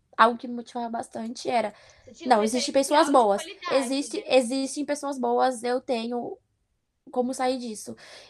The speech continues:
Speaker 1: E porque se eu tivesse caído logo de cara com uma família ruim, eu já ia ficar, tipo assim, e fosse pra outra, que nem aconteceu, eu ia falar, "Velho, é uma mentira,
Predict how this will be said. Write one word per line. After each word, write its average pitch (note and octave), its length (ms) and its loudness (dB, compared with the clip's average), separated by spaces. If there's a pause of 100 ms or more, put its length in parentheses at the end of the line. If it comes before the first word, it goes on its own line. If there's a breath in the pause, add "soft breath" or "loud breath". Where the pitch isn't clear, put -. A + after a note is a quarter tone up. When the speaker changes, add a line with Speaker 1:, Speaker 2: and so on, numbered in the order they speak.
(120 loud breath)
Speaker 1:
E C4 1160 0 (160)
porque D#4+ 180 2
se D#4+ 80 -2
eu E4 40 0
tivesse D4 280 2
caído D4+ 240 4
logo C4+ 220 6
de D#4 100 -8
cara A#3 300 2
com A#3+ 100 -14
uma A#3 120 -2
família A3+ 360 -6
ruim, B3+ 380 -6
eu C#4+ 60 -4
já C4+ 100 -4
ia C4 80 -4
ficar, - 240 -6
tipo - 220 -18
assim, A3 340 -6 (240 loud breath)
e A#3 60 -6
fosse C4+ 300 4
pra A#3 220 8
outra, C4 320 6
que B3 100 -4
nem A3 120 -4
aconteceu, G#3+ 760 -4 (300 soft breath)
eu C#4 120 -2
ia D4 60 -2
falar, A#3 420 2
"Velho, G#3+ 480 0 (180)
é G3 120 -12
uma G#3 140 -10
mentira, B3 640 -8